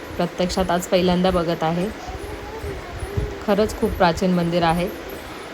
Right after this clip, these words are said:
आज सोमवार असल्यामुळे खूपच गर्दी आहे इकडे. बघू शकता लाईन किती लांब लागलेली आहे.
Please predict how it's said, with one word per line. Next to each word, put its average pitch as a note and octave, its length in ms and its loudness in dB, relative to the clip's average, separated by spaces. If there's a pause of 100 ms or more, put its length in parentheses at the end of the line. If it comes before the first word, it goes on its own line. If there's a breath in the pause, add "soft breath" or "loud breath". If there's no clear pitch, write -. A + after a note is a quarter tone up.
(240)
आज F3+ 120 2
सोमवार F#3+ 440 6
असल्यामुळे G3+ 440 4 (120)
खूपच G#3 300 2
गर्दी F3+ 300 6
आहे F3+ 240 6
इकडे. F3 280 0
बघू F3+ 300 0
शकता F#3 300 2
लाईन E3+ 300 2
किती F3 360 0
लांब D#3+ 220 2
लागलेली D#3 340 0
आहे. E3+ 500 -2